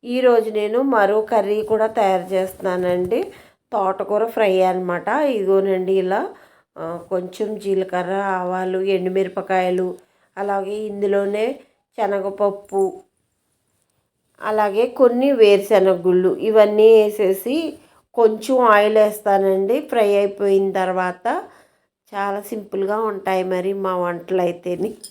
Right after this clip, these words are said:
అంటే నా వంటలో. ఇంత సింపుల్గా చేసినా కానీ ఇంటి పని దగ్గర మొత్తం పూర్తిగా టైం అంతా కేటాయిస్తానండి నేను.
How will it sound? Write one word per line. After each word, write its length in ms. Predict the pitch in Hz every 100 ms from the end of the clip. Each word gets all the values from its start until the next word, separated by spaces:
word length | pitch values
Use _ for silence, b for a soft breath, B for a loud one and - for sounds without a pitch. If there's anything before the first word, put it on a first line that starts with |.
| B 277 B
అంటే 440 | 208 202 214 214 220 226 _ _ -
నా 420 | - 202 190 202
వంటలో. 640 | 196 190 180 185 180 202 - B B B -
ఇంత 380 | 208 220 - 269
సింపుల్గా 580 | 269 285 233 240 240 254
చేసినా 560 | 254 233 220 220 214
కానీ 280 | 202 202 208
ఇంటి 340 | 226 220 202
పని 320 | 202 208 202 208
దగ్గర 420 | 202 202 208 302 - B B B -
మొత్తం 500 | 202 202 - 220 220
పూర్తిగా 520 | 220 208 208 202 208
టైం 560 | 202 214 196 196 196 196
అంతా 300 | 190 185 202
కేటాయిస్తానండి 1200 | 196 202 190 185 180 180 - 185 175 175 170 175
నేను. 460 | 170 175 175 220